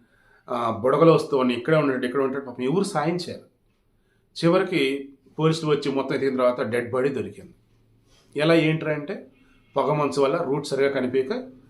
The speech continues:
చెరువులోకి వెళ్ళిపోయింది కారు. తర్వాత నిన్న ఈ పొగ మంచు వల్ల ఈ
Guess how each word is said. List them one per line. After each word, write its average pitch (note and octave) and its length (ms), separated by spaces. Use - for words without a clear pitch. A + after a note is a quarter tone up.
చెరువులోకి C#3 280
వెళ్ళిపోయింది A2+ 400
కారు. - 260
తర్వాత C#3 260
నిన్న C3 440
ఈ E3 180
పొగ C#3 200
మంచు C#3 300
వల్ల F#2 240
ఈ A2+ 140